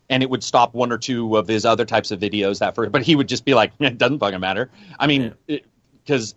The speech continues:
Speaker 1: and there's a lot of people I know who don't do monetization on videos that could,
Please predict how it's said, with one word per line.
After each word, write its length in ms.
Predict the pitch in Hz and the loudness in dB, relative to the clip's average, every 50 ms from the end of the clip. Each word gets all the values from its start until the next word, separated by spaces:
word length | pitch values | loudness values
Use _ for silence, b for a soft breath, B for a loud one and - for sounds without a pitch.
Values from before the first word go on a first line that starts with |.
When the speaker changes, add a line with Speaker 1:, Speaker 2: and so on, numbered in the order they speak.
| 135 131 - | -12 -4 -2
Speaker 1:
and 140 | 160 147 147 | 0 0 2
there's 140 | 151 139 135 | 0 0 0
a 40 | |
lot 160 | 131 131 147 175 | 0 0 0 -2
of 60 | - | -2
people 180 | 170 143 135 | -4 -2 0
I 80 | 127 131 | 0 0
know 160 | 143 135 120 | 0 -2 -4
who 140 | 113 123 110 | -4 -6 -6
don't 360 | 90 - 117 113 120 147 - - | -4 -2 0 0 0 -2 -4 -6
do 260 | 104 101 92 76 - - _ _ _ _ _ | -8 -8 -8 -8 -12 -16 _ _ _ _ _
monetization 680 | - 101 101 98 92 - 98 87 95 92 87 - 104 | -2 -2 -2 -2 -2 -6 -6 -4 -4 -2 -2 -2 -2
on 140 | 92 90 90 | -2 -2 -2
videos 280 | 90 95 92 92 92 - | -2 -2 -2 -2 -2 -2
that 140 | 98 92 - | -4 -4 0
could, 300 | - 120 117 98 - | 2 4 4 4 2